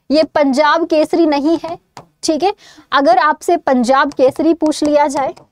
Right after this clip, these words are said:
पंजाब केसरी जो है ये न्यूज़पेपर था। पंजाब केसरी क्या था? न्यूज़पेपर था। ये किसने चलाया था? लाला लाजपत राय का न्यूज़पेपर था। ये किसका न्यूज़पेपर था?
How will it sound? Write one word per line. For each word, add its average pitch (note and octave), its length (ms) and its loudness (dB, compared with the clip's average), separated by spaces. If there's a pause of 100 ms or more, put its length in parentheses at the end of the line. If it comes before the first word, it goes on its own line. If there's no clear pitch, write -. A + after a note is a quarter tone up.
(200)
पंजाब B3+ 500 0 (220)
केसरी C4 380 0
जो A3 120 0
है A#3 160 -2 (360)
ये E4 200 2
न्यूज़पेपर D4+ 720 2
था। G3+ 260 -14 (1500)
पंजाब C#4+ 460 0
केसरी D4 400 0
क्या C#4 160 0
था? F4+ 200 -2 (260)
न्यूज़पेपर B3+ 640 0
था। A#3+ 220 -8 (360)
ये D4 120 2
किसने D#4+ 360 0
चलाया D#4+ 380 2
था? G4+ 200 -4 (140)
लाला C4+ 340 2
लाजपत C4+ 560 0
राय C4+ 180 0
का C#4 120 0
न्यूज़पेपर C4+ 580 -2
था। C4+ 220 -14 (1080)
ये C4 160 2
किसका D4 280 0
न्यूज़पेपर D#4 520 0
था? G#4 260 -6